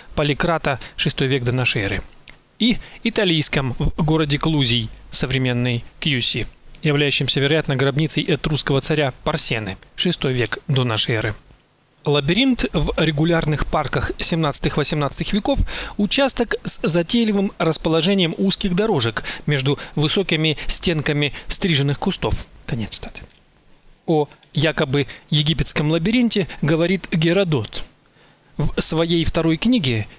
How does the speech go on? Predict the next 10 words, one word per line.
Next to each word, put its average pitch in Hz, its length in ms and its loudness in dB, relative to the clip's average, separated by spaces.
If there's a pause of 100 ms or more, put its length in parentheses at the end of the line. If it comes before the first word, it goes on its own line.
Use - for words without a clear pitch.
(180)
Евтерпа, 156 800 0 (380)
рассказывая 156 720 0
о 165 100 2
Египте, 175 540 0 (220)
Геродот 170 460 2
в 151 100 0
разделе 156 340 2
сто 156 160 0
сорок 170 240 0
семь 247 240 2